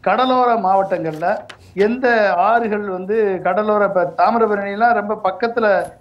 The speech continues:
உருவாகி பக்கத்திலேயே கடல்ல கலக்குது. அப்ப இந்த மாதிரி மாவட்டங்கள்ல வந்து தானாக ஏற்படுத்தப்பட்ட கடல், ஆ, நீர்நிலைகள், ஆ, இன்றைக்கு ஆக்கிரமிக்க-, ஆக்கிரமிக்கப்பட்டு, ஆ,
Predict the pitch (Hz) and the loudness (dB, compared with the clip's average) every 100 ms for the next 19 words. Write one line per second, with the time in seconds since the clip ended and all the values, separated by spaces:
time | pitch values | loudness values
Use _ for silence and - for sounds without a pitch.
0 | - 208 226 214 185 233 226 190 196 214 | -6 -2 2 0 0 -8 -8 -6 -4 -2
1 | 220 202 196 196 190 180 175 151 135 - | -2 0 0 0 -2 -2 -6 -8 -20 -20
2 | _ _ 202 214 202 220 240 226 240 262 | _ _ -4 -2 -2 -2 -2 0 2 2
3 | 254 220 214 226 220 208 190 185 190 233 | -2 -4 -2 -2 -2 -4 -4 -2 0 0
4 | 233 185 196 226 247 247 190 220 247 254 | -2 -4 -2 -2 -2 0 0 2 2 2
5 | 254 214 214 214 208 202 196 190 202 185 | 2 0 0 -2 -4 -4 -4 -2 -2 0
6 | 190 220 214 - - - - 190 196 185 | 0 -2 -6 -16 -20 -20 -2 2 4 6
7 | 185 180 175 175 175 175 180 208 240 208 | 4 4 4 4 2 0 0 0 2 2
8 | 196 190 247 254 - _ _ - 202 202 | 2 2 0 -4 -14 _ _ 0 2 2
9 | 202 196 190 185 214 233 240 220 - 196 | 0 -6 0 2 2 0 -4 -4 -4 0
10 | 185 180 202 208 214 202 190 170 147 170 | 0 2 0 0 -2 -4 -6 -8 -6 -4
11 | 233 254 - _ - 233 214 - | -6 -8 -16 _ -10 -6 -6 -4